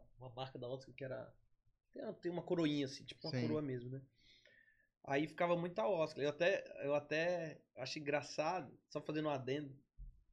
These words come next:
Speaker 1: que antes a, a galera falava, "Ah, é a Oscar do Maranhão e tal, papai." Eu falava, "É, pode ser, velho.
Speaker 2: É,
Speaker 1: De
Speaker 2: vai.
Speaker 1: boa.
Speaker 2: <laughs>
Speaker 1: Oscar é uma grande marca e tal, e é isso, nós nos inspiramos mesmo e tal." Aí outro dia eu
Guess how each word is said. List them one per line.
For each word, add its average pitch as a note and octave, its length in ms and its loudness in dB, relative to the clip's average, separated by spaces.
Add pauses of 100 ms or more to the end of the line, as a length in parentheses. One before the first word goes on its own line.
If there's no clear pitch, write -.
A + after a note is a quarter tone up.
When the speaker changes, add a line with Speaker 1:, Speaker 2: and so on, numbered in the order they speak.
(460)
Speaker 1:
que C#3+ 140 0
antes E3+ 380 2
a, B2+ 260 -4
a C#3+ 60 -2
galera C#3+ 180 2
falava, D3 240 -10
"Ah, - 80 -8
é A3 60 -6
a G3+ 100 0
Oscar G3 320 0
do F3+ 100 -6
Maranhão E3+ 540 -2
e - 40 -6
tal, E3+ 200 -8 (100)
papai." D#3+ 540 -8
Eu - 40 -12
falava, - 300 -10 (240)
"É, C4 140 -2
pode C4 240 -10
ser, - 380 -6
velho. C3+ 200 -10 (140)
Speaker 2:
É, B3+ 240 0
Speaker 1:
De A3+ 60 0
Speaker 2:
vai. G#3 260 4
Speaker 1:
boa. F#3+ 360 2
Speaker 2:
<laughs> - 300 2
Speaker 1:
Oscar D#3 260 12
é G3 40 8
uma F#3 60 6
grande F#3+ 240 8
marca E3+ 420 2
e D#3+ 40 -2
tal, E3 420 2
e D#3+ 80 0
é D#3 120 0
isso, E3 280 -2
nós D#3+ 220 -8
nos C3 260 -10
inspiramos C#3 500 -4
mesmo D3+ 280 -4
e - 20 -12
tal." - 200 -2
Aí D#3 80 4
outro F#3 220 4
dia E3+ 360 6
eu D#3 380 2